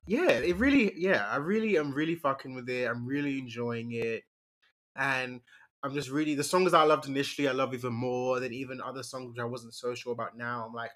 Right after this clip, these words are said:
"Okay, I've had more time to listen to it." Like, yeah, cool. But, um, yeah, I just really wanted to shout out, um, My Little Love. That's just honestly just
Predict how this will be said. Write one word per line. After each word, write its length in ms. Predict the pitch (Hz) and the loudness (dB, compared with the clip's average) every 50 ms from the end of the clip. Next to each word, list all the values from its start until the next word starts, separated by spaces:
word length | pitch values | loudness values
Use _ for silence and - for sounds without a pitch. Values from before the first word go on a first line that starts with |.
| - | -10
"Okay, 300 | 135 139 - - 147 131 | -10 -10 -8 -6 -4 -4
I've 80 | 120 113 | -4 -4
had 160 | 123 120 - | -6 -10 -12
more 100 | 117 117 | -14 -14
time 320 | 117 - 127 123 127 123 123 | -12 -8 -6 -4 -4 -6 -8
to 120 | - - | -12 -14
listen 220 | 127 123 - 123 120 - | -14 -14 -14 -16 -14 -8
to 100 | 127 120 | -4 -2
it." 200 | 117 120 113 110 | 0 0 0 0
Like, 140 | 117 110 - - | -2 -4 -4 -4
yeah, 300 | 143 180 214 233 196 117 - | -2 2 2 4 2 2 0
cool. 460 | - - 226 254 247 143 104 98 101 _ _ _ _ _ _ _ - - - - - - - - - - | -2 -2 0 0 0 0 -2 -4 -8 _ _ _ _ _ _ _ -20 -20 -20 -20 -20 -18 -18 -14 -6 -2
But, 140 | 139 139 | 2 4
um, 460 | 143 143 143 143 139 135 135 135 135 139 _ _ - _ - | 4 6 6 4 2 0 -2 -8 -12 -14 _ _ -16 _ 0
yeah, 300 | 214 285 339 285 127 123 | 4 6 8 8 8 8
I 40 | 151 | 8
just 280 | 180 190 - - - | 6 6 4 -2 -4
really 260 | 170 175 190 185 185 | 2 2 4 4 4
wanted 220 | 170 170 170 170 156 | 4 4 2 2 2
to 100 | 156 156 | 0 -4
shout 360 | - - - 160 156 156 131 | -4 0 4 6 6 6 6
out, 360 | 139 156 170 156 - - - - - - _ _ - | 6 4 4 2 0 -6 -12 -14 -16 -20 _ _ -4
um, 500 | 143 135 131 131 127 123 120 120 117 113 117 _ _ _ _ _ - | -2 0 0 0 -2 -4 -6 -8 -10 -12 -14 _ _ _ _ _ 0
My 160 | 123 127 143 | 2 4 6
Little 240 | 151 165 160 165 165 | 6 6 6 6 6
Love. 460 | 156 160 170 190 170 120 101 - - - | 6 6 8 8 6 4 2 -2 -8 -4
That's 280 | - 127 120 107 - - | -2 -2 -2 -2 -4 -6
just 200 | 147 139 - - | -6 -6 -6 -6
honestly 520 | 143 160 175 185 190 185 - 131 113 110 | -4 -2 -2 -2 -2 -2 -2 -4 -4 -4
just 480 | 107 - 123 120 117 117 - - - - | -4 -4 -4 -4 -4 -4 -8 -14 -16 -18